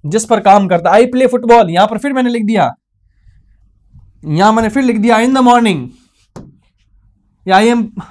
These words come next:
इसको कर दो, "I am playing football" कर दो भले, "in the morning" ले लो यहाँ पर, "in the morning", "in the night" ले लो, कुछ भी ले लो, तो ये "in the night" हमारा ये जो होगा ये ऑब्जेक्ट नहीं होगा। मेरे प्रिय विद्यार्थियों ध्यान देना, यहाँ पर ये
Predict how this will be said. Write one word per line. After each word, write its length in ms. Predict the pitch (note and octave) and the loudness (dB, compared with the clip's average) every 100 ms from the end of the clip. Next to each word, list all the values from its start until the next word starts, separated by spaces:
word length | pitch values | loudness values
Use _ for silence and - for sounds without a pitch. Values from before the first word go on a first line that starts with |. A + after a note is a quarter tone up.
| _ _ _ - | _ _ _ -8
इसको 200 | G3+ B3 | -4 -2
कर 120 | B3 | 0
दो, 80 | A3 | 2
"I 80 | A3 | 2
am 160 | B3 | 2
playing 260 | A#3 C4 C4+ | 2 0 0
football" 300 | B3+ B3+ A#3+ | 0 0 2
कर 100 | A3+ | 0
दो 120 | G#3 | 0
भले, 260 | E3 D3+ D3 - - | 0 -2 -6 -20 -6
"in 80 | B3 | -2
the 120 | C4 A#3+ | 0 2
morning" 240 | A#3 G#3+ | 2 2
ले 80 | G3 | 0
लो 100 | E3 | 0
यहाँ 180 | D#3 C3+ | -2 -4
पर, 180 | B2+ - _ _ _ _ _ - - _ _ - | -12 -18 _ _ _ _ _ -20 -20 _ _ -6
"in 100 | A3 | -2
the 140 | A#3+ A3 | -2 0
morning", 340 | A3 G#3+ G3+ | 0 0 0
"in 100 | A#3 | 0
the 100 | A#3+ A3+ | 0 0
night" 240 | A#3 A3 | 0 0
ले 120 | G3 | 0
लो, 360 | F3+ C3 B2+ _ _ _ _ _ _ | 0 -2 -6 _ _ _ _ _ _
कुछ 180 | G#3+ A3+ | -10 -4
भी 140 | B3 | 0
ले 140 | A3+ G#3 | 0 0
लो, 260 | C#3 - - _ - | -2 -6 -16 _ -8
तो 80 | F#3+ | -4
ये 200 | F#3+ F#3 | -2 0
"in 80 | G#3+ | 0
the 120 | A3 | 0
night" 280 | G3 G#3 F3 | 0 -2 -2
हमारा 300 | D#3+ F3+ G3 | -4 -2 -2
ये 300 | F3 G3 A3 | -2 -2 0
जो 160 | G#3+ | 0
होगा 420 | E3+ D#3+ E3 A3+ A#3 _ _ D#3 | 0 0 -2 -4 -8 _ _ -4
ये 180 | F3+ | 0
ऑब्जेक्ट 460 | G3+ E3+ E3 G3 G3+ | 0 -2 0 -2 0
नहीं 400 | F3+ D#3+ F3+ G3 | 0 2 2 4
होगा। 380 | E3+ E3+ F3+ E3+ | 2 2 0 0
मेरे 240 | E3+ F3 | -2 -4
प्रिय 200 | E3 F3 | -4 -6
विद्यार्थियों 400 | D#3+ D#3+ E3 F3 | -2 -2 -2 -4
ध्यान 140 | D#3+ D#3+ | -4 -2
देना, 220 | E3+ E3 | -2 -2
यहाँ 280 | D3+ E3+ F#3+ | 0 -2 -2
पर 160 | G3 | -4
ये 320 | F3+ G3+ A3+ | -4 -4 -6